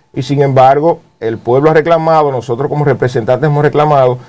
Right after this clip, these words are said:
y no ha habido una sola acción gubernamental, ni de reforestar la zona alta de nuestras sierras, pero mucho menos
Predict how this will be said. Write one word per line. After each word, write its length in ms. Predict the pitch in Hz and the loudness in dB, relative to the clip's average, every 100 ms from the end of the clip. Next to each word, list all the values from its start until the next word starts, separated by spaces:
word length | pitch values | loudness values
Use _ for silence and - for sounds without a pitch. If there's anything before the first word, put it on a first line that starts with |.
| _ | _
y 80 | - | -4
no 60 | 147 | 2
ha 40 | |
habido 240 | 156 165 170 | 4 4 4
una 180 | 165 | 2
sola 200 | 165 165 | 2 2
acción 240 | 156 156 151 | 2 0 0
gubernamental, 840 | 147 147 147 147 147 - 165 135 | 2 0 0 -2 -2 0 2 2
ni 120 | 151 | 2
de 100 | 220 | 2
reforestar 800 | 175 113 117 101 - - 160 185 | 2 -2 -6 -8 -2 4 4 4
la 160 | 190 165 | 0 -2
zona 400 | 175 151 160 160 | -2 -2 0 0
alta 200 | 151 151 | 0 0
de 60 | |
nuestras 340 | 147 147 151 151 | 0 0 0 0
sierras, 480 | 156 143 117 123 123 _ _ | 2 2 0 -6 -8 _ _
pero 240 | - 131 135 | -4 0 2
mucho 320 | 139 131 139 | 0 0 0
menos 480 | 123 139 156 160 | 2 4 4 2